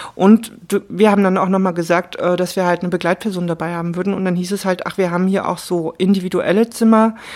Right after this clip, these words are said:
dann gucken wir, dass sie da eben mit der Begleitperson sind.“ Von daher, genau, waren wir nicht in so einem Gruppenraum, sondern, äh, in einem,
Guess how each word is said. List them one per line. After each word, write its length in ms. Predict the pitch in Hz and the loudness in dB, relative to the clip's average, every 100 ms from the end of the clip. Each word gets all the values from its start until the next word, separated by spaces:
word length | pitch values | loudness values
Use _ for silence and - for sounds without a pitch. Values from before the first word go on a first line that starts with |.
| - - - | -18 -8 0
dann 140 | 190 | 0
gucken 300 | - 202 214 | 2 4 6
wir, 100 | 196 | 6
dass 180 | 185 180 | 4 0
sie 100 | 185 | -2
da 300 | 170 175 - | 0 0 -2
eben 260 | 160 165 165 | -4 -4 -4
mit 140 | 165 | -2
der 80 | 170 | -4
Begleitperson 680 | 165 165 175 202 160 156 160 | -4 -4 -4 -4 -6 -6 -8
sind.“ 280 | 156 156 - - | -8 -10 -14 -6
Von 220 | 175 170 | -2 0
daher, 360 | 175 180 170 - | 0 0 -2 -8
genau, 360 | - 185 165 160 | -4 0 0 -2
waren 200 | 170 185 | 0 0
wir 80 | 185 | 0
nicht 160 | 185 | -2
in 120 | 185 | -4
so 80 | 180 | -2
einem 160 | 180 175 | -2 -4
Gruppenraum, 640 | - 196 226 196 190 196 | -4 0 2 4 2 2
sondern, 420 | 196 190 185 175 - | 0 -2 -4 -4 -6
äh, 300 | 170 170 - | -6 -4 -4
in 100 | 175 | -4
einem, 260 | 175 170 | -4 -6